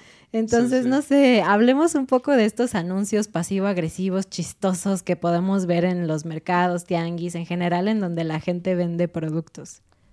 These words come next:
Speaker 2: <laughs> Sí, sí, como, como este que dice, "Tu ropita merece una segunda oportunidad, tu ex no".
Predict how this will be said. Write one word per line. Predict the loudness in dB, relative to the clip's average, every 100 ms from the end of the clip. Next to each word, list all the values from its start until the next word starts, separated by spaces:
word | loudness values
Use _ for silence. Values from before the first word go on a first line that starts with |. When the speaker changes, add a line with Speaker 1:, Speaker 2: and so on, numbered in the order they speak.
| _ _ _ _ _
Speaker 2:
<laughs> | -14 -12 -10 -14 -14 -20 _ _ -10 -10 -10 -10
Sí, | -2 0
sí, | 0 -4 -6
como, | -6 -6 -4 -4 -6 -12 _ _ _
como | -4 -2 0
este | 0 0 -2 -2
que | -2 -4
dice, | -4 -4 -4 -2 -4 -6 -10 _
"Tu | -8 -6
ropita | -4 -6 -8 -8 -4 -4 -6 -8
merece | -6 -4 -2 -2 -4 -6 -6
una | -8 -6 -6
segunda | -4 -6 -4 -4 -4 -6
oportunidad, | -8 -10 -10 -8 -8 -8 -10 -12 _ _
tu | -10 -6
ex | -6 -8
no". | -10 -10 -10